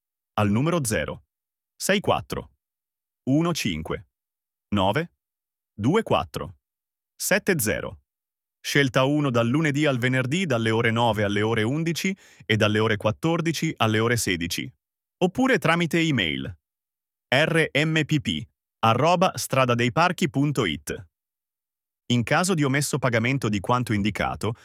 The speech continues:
gli atti relativi saranno trasmessi alla Polizia Stradale per la conseguente contestazione delle sanzioni amministrative, di cui all'articolo centosettantasei, comma undici e ventuno,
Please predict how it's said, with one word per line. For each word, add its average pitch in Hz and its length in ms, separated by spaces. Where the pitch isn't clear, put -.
gli 120 140
atti 196 240
relativi 131 640
saranno 175 380
trasmessi 135 600
alla 117 160
Polizia 117 480
Stradale 104 580
per 143 140
la 131 140
conseguente 143 640
contestazione 147 800
delle 117 180
sanzioni 123 480
amministrative, 110 840
di 131 140
cui 175 400
all'articolo 120 640
centosettantasei, 156 1200
comma 110 320
undici 165 500
e 139 100
ventuno, 101 600